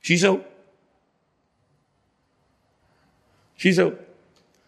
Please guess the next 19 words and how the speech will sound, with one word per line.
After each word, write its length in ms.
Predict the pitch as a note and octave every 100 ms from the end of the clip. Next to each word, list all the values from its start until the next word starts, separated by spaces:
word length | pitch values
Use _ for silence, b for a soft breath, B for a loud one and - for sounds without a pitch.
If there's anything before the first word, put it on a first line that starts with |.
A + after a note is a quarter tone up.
| _ _ _
في 180 | B2+ B2
علم 180 | B2
اللغة 260 | B2+ D3 F#3
درستم 400 | - D#3+ - A#3
أنتم 160 | A3+ G3
في 60 |
النحو. 280 | E3+ C#3+ D#3 - _ _ _ _ _ _ _ _ _ _ _ _ _
شنو 300 | - D#3+ F#3+
واحدة 240 | E3+ D3+ D#3+
من 140 | D3
الأمور 460 | B2+ B2+ D3+ E3+ D#3+
اللي 140 | C#3+
موجودة 380 | B2+ B2+ D#3 D#3
في 120 | C#3
النحو 320 | C3 D#3 D#3+
والصرف؟ 520 | C#3+ B2+ - D#3+ F3
يقولون 360 | C#3+ B2 C#3 E3 -
التصحيح 840 | - - C#3 - - D#3+ F#3+ F#3
القياسي. 1120 | G3 F#3+ - _ - C#3 C#3+ D#3 D#3 - A#2+